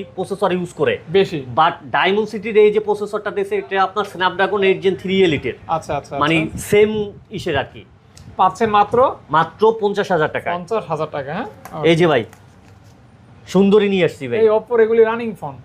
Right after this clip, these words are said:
Speaker 1: ভাই, এই যে মার্কেট সুন্দরী ভাই, Oppo-র Reno
Speaker 2: হ্যাঁ।
Speaker 1: fourteen।
Speaker 2: হ্যাঁ।
Speaker 1: কালার দুইটা দেখছেন ভাই?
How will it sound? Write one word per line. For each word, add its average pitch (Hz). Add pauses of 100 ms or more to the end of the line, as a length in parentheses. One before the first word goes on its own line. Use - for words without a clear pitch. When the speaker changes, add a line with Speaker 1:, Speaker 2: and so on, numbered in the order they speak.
Speaker 1:
ভাই, 139 (420)
এই 156
যে 160
মার্কেট 185
সুন্দরী 180
ভাই, 139
Oppo-র 127 (180)
Reno 160
Speaker 2:
হ্যাঁ। 202
Speaker 1:
fourteen। 147 (200)
Speaker 2:
হ্যাঁ। 143
Speaker 1:
কালার 180
দুইটা 196
দেখছেন 185
ভাই? 147